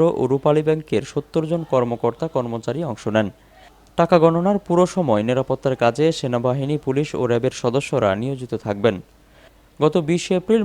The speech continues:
মসজিদের দান সিন্দুক থেকে অতীতের সকল রেকর্ড ভেঙে পাওয়া গিয়েছিল সাত কোটি আটাত্তর লাখ সাতষট্টি হাজার পাঁচশো সাঁইত্রিশ টাকা। এবার সেই রেকর্ড ছাড়িয়ে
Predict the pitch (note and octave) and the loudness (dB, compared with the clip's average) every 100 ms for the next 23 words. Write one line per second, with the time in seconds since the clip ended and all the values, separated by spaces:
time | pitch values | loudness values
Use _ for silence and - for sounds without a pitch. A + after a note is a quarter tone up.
0 | F3 D#3 D#3 D#3+ C#3+ D3+ D3 - D#3+ D#3+ | 0 -4 -4 -4 0 -2 -2 -4 -4 -4
1 | - F3 D#3+ A#2+ G#2+ A#2+ C3 C#3 C3 C#3+ | -6 -6 -2 0 0 -2 -2 -4 -2 -6
2 | - E3+ C#3+ C3 D3+ C3+ - D3 A2 F#2 | -2 -2 0 -2 -2 -4 -4 -4 -4 -4
3 | A#2+ B2 A2+ G#2+ - B2+ F3 - - - | -4 -4 -2 -4 0 2 0 -2 -20 -8
4 | - C#3+ - - D3 F#3 - A2+ C#3 - | 0 0 -2 -8 -4 -2 -2 -2 -2 -4
5 | D3 C3+ C3+ D#3+ - B2 - C3+ - B2+ | -2 0 0 -2 -4 -6 -4 -8 -6 -6
6 | C3+ C3+ G#2+ C#3 - - - C3+ - C#3+ | -4 2 2 2 -2 -8 -2 -2 -2 -8
7 | C3 E3 E3 G#2+ - G#2 A#2 G#2 - - | -4 -2 -2 -6 -4 0 2 0 -2 -20
8 | - - - - D3+ F3 E3 F3 D3+ F#3 | -20 -20 -8 2 4 4 2 0 0 -2
9 | - - E3 F3+ | -6 -6 -2 -2